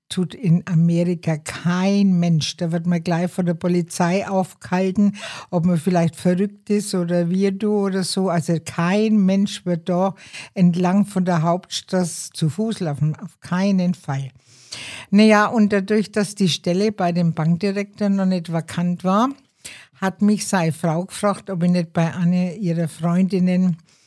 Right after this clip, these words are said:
die Wartezeit ein wenig überbrücken, äh, möchte. Und das hat man natürlich,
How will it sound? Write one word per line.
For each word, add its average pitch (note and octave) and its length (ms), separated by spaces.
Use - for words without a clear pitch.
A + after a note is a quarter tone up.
die F3+ 160
Wartezeit F3 640
ein F3 80
wenig F#3 200
überbrücken, F3+ 920
äh, F#3 180
möchte. A3 540
Und G3+ 580
das F#3+ 220
hat F#3+ 160
man F#3+ 120
natürlich, F3+ 580